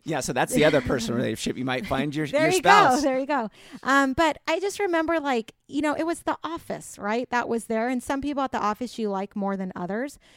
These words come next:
Speaker 2: But when we served kind of alongside each other that day, there was, um, a partner that was there that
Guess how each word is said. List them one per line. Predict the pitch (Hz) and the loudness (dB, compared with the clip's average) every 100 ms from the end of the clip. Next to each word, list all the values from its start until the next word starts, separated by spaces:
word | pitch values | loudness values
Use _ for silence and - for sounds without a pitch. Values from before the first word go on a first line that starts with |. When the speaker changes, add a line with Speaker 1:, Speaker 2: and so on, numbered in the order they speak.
| _ | _
Speaker 2:
But | 269 277 - | 0 0 -2
when | 233 269 | -4 -2
we | 269 349 | -2 -4
served | 381 - 254 262 - | -6 -4 -4 -4 -8
kind | - 247 | -6 -4
of | 240 | -2
alongside | 220 196 202 226 233 - 190 208 226 - | -2 -2 -2 -2 -8 -6 -6 -6 -10 -8
each | 233 - | -8 -4
other | 262 240 277 | -4 -2 -2
that | 269 254 247 | -2 -4 -4
day, | 269 269 311 - - _ | -2 -2 -4 -12 -20 _
there | - 302 | 2 4
was, | 349 339 311 - | 4 0 -2 -6
um, | 254 247 240 | -2 0 0
a | 233 | -4
partner | - - 247 262 262 262 | -6 -4 -4 -2 -4 -4
that | 247 226 | -4 -4
was | 233 233 | -6 -8
there | 196 208 220 | -4 -2 -2
that | 220 214 196 | -2 0 -2